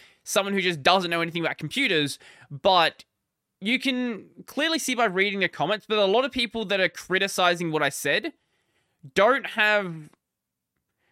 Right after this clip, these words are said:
don't have any sort of background in statistics and don't understand the problems that arise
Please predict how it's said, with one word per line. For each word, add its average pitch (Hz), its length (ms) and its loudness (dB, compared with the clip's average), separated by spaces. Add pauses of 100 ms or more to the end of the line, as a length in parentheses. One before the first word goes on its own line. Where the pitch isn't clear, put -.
(140)
don't 254 160 4
have 285 180 0
any 190 220 2
sort 214 260 -2
of 190 160 -4
background 170 680 2
in 160 260 -2
statistics 156 600 -4
and 180 160 -4
don't 185 180 4
understand 170 720 0 (380)
the 170 160 2
problems 180 640 0
that 170 100 -2
arise 147 720 4